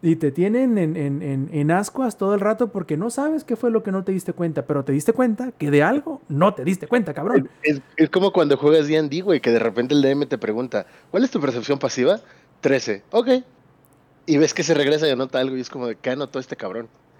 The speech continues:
Speaker 2: ¿Qué es
Speaker 1: Pues
Speaker 2: lo que va a pasar? ¿Qué no vi? ¿Qué va a aparecer? ¿Quién nos va a atacar?".
Speaker 1: Sí, sí, sí, y es, es increíble. Yo creo que sí también este es uno de esos juegos que nos va a dar de qué hablar durante mucho tiempo.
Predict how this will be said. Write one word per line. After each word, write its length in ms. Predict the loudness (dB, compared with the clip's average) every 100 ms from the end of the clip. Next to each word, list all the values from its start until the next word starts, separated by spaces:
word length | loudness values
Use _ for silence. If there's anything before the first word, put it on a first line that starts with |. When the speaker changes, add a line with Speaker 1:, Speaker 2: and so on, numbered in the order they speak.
| _ _ _ _ _ _ _ _ _ _ _ _ 0
Speaker 2:
¿Qué 180 | 2
es 60 | 2
Speaker 1:
Pues 80 | 0
Speaker 2:
lo 100 | -2
que 100 | 0
va 80 | -2
a 60 |
pasar? 300 | -6 -12 -14 -6
¿Qué 140 | -4
no 180 | -2 -4
vi? 180 | -6 -10 _
¿Qué 120 | -4 0
va 100 | 0
a 20 |
aparecer? 560 | 0 -2 -2 -8 -10 -10 -20 -20 _ _
¿Quién 200 | -4 -2
nos 180 | -2 -2
va 60 | -2
a 40 |
atacar?". 420 | -2 -6 -8 -10 -12 _ _ _ _ _ _ _ _ _ _ _ _ _ _ _ _ _ _ _ _ _
Speaker 1:
Sí, 220 | -2 -2
sí, 100 | -2
sí, 120 | -4 -2
y 140 | -2
es, 180 | -2 -4
es 160 | -4 -2
increíble. 420 | 0 2 2 2
Yo 140 | 0
creo 120 | 0
que 100 | -4
sí 100 | -6
también 420 | -2 0 2 2 0
este 220 | -2 -2
es 80 | 0
uno 140 | -2
de 20 |
esos 180 | -2 -2
juegos 260 | 0 0 -2
que 80 |
nos 160 | -4 0
va 100 | 2
a 20 |
dar 320 | 2 0 -2 -10 _ _ _
de 240 | -2 0 2
qué 120 | 0
hablar 300 | 2 0 0
durante 320 | -2 -4 -4
mucho 240 | -6 -8 -8
tiempo. 460 | -6 -6 -8 -14